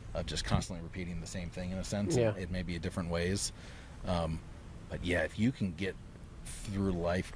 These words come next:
Speaker 1: not caring about what other people think, uh, to an extent, you know, obviously you don't wanna dress up,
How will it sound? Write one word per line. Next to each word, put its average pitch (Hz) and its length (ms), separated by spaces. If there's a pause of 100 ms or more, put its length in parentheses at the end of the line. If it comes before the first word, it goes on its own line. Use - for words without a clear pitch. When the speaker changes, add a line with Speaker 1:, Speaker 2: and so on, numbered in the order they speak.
Speaker 1:
not 87 380
caring 90 280
about 85 200
what 85 100
other 82 160
people 87 240
think, 87 280 (580)
uh, 76 320 (240)
to 190 100
an 165 80
extent, 104 300 (100)
you 113 80
know, 95 60
obviously 104 240
you 113 80
don't 104 120
wanna 87 140 (100)
dress 95 260
up, 92 120